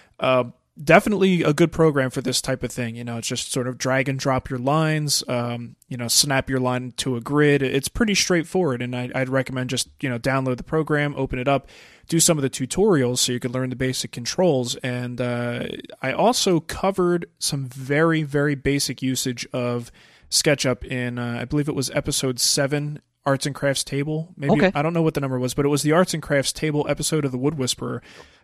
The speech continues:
Speaker 1: Uh, in that one, I actually covered how to sort of, I, I, I wanted to, um, reverse engineer a table, and I had a picture,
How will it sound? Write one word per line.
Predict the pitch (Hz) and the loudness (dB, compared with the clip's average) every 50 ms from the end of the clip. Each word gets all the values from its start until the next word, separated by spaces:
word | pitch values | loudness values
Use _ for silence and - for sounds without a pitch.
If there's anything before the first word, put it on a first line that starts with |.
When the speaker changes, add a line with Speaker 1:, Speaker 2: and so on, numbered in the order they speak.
| _ - | _ -4
Speaker 1:
Uh, | - 135 131 131 127 | -2 0 0 0 0
in | 143 139 143 | -2 0 0
that | 160 190 233 - | 2 2 2 2
one, | 151 139 139 | 2 2 2
I | 131 131 135 | 2 0 0
actually | 135 127 - - 131 131 | 0 0 0 0 -2 -2
covered | - - 143 127 131 127 127 | -2 0 0 0 0 -2 -2
how | - 143 135 131 | 0 2 2 2
to | 127 - - 135 131 127 127 127 123 123 120 - - _ _ _ _ _ _ - | 2 0 0 0 0 0 0 0 -2 -2 -6 -8 -12 _ _ _ _ _ _ -4
sort | - - - 196 185 175 | -2 2 6 6 6 8
of, | 165 147 139 | 6 4 2
I, | 139 143 | 2 -2
I, | 143 143 160 156 - - _ _ _ | 0 2 2 0 0 0 _ _ _
I | - 156 | 0 2
wanted | 156 170 185 180 165 | 4 4 4 4 4
to, | - 165 147 135 127 | 2 0 0 2 0
um, | 131 131 127 123 123 123 - - _ - - | 0 -2 -2 -4 -6 -8 -12 -16 _ -12 -4
reverse | - 147 139 143 165 165 160 - | -2 0 4 4 4 6 6 4
engineer | 151 147 135 139 139 139 135 131 | 2 2 0 0 2 2 2 2
a | 127 | 0
table, | - - - 135 131 127 117 - 247 - - | -2 -4 -4 -4 -4 -4 -4 -6 -8 -8 -8
and | 135 131 | -6 -4
I | 123 | -2
had | 127 139 139 | 0 0 0
a | 139 | 2
picture, | - - 180 160 - - - 127 | 2 2 2 2 0 -2 -2 -4